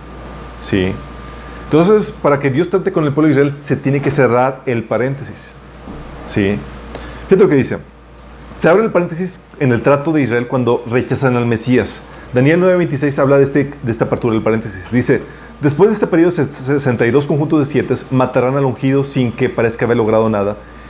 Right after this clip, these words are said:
y surgirá un gobernante cuyos ejércitos destruirá la ciudad y el templo.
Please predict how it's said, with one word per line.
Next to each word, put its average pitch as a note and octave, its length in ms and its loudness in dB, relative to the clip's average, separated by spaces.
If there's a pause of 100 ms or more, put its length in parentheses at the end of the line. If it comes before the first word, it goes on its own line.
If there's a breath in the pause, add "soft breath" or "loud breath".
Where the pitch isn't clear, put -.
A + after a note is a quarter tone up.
(220 loud breath)
y D3 100 4
surgirá C3+ 380 4
un D#3+ 140 0
gobernante C#3+ 400 2
cuyos A#2 240 0
ejércitos C3+ 440 0
destruirá A#2 380 2
la B2 80 2
ciudad A#2+ 420 0
y B2 100 -2
el G#2+ 100 -6
templo. A#2+ 280 -4